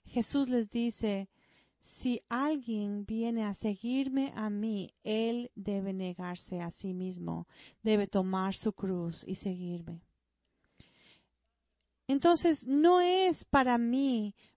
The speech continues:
morir, sino pa-, ta-, para ustedes también. Si ustedes van a seguirme a mí, esto es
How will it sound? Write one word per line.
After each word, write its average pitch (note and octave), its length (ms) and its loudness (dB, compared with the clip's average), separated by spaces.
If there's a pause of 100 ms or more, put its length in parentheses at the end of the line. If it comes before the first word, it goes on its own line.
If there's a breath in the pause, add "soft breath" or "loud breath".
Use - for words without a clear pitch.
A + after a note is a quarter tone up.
morir, A3+ 680 2 (160 soft breath)
sino C4 300 2
pa-, C4 140 2
ta-, B3 240 -2 (120)
para B3 220 6
ustedes C4+ 480 2
también. A3 580 -2 (180 loud breath)
Si - 140 2
ustedes F4+ 340 4
van E4 160 4
a E4 120 2
seguirme C#4 580 2
a B3 60 0
mí, A#3+ 360 2 (220 loud breath)
esto C#4+ 420 6
es C4+ 460 -2